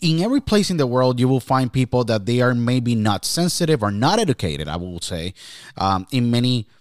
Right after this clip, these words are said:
you know, of this type of topics. And because we tend to just be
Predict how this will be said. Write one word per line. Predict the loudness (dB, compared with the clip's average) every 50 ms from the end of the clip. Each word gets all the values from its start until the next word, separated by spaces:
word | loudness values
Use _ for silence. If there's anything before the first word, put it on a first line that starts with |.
| _ _ -6
you | -2 0
know, | 0 0 0 0
of | 0 -2 -2 -2 0
this | 0 0 2 2 0 -4 -4
type | _ -2 -2 0 0
of | -2 -4 -4
topics. | -2 0 0 0 0 0 0 0 0 -2 -6 -8 -4
And | -4 -2 -2 -2 -2
because | -4 -2 0 0 0 0 -4 -10 -14 -20 -20 -20 -20 -20 -20 -20 _ _ -2
we | 0 0 0
tend | 0 -2 -2 -2 -2
to | -2 -2 0
just | 2 2 0 0 0 -2 -2
be | 0 0 0 0 0 0 -2 -4 -6